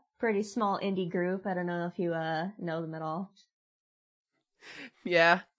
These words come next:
Speaker 2: it's a little, little side company, little side project.
Speaker 1: I mean, this is one of those games where, like, the other ones are, like, uh,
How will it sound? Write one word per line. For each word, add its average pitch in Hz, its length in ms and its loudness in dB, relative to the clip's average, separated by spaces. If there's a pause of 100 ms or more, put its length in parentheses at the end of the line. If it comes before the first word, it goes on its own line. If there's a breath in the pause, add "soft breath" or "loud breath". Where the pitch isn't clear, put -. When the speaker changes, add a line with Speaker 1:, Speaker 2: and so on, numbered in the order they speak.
(280)
Speaker 2:
it's - 80 -12
a 262 160 4
little, 220 400 6 (220)
little 226 160 -2
side 151 340 4
company, 175 560 -2
little 202 140 -4
side 143 320 2
project. 147 600 2 (120)
Speaker 1:
I 262 140 2
mean, 285 160 -2
this 320 180 -4
is 403 180 -2
one 392 140 2
of 392 80 0
those 285 260 4
games 233 400 2
where, 220 60 0
like, 214 180 2
the 202 140 2
other 196 200 2
ones 180 300 -2
are, 175 100 -2
like, 160 320 -4
uh, 143 500 -2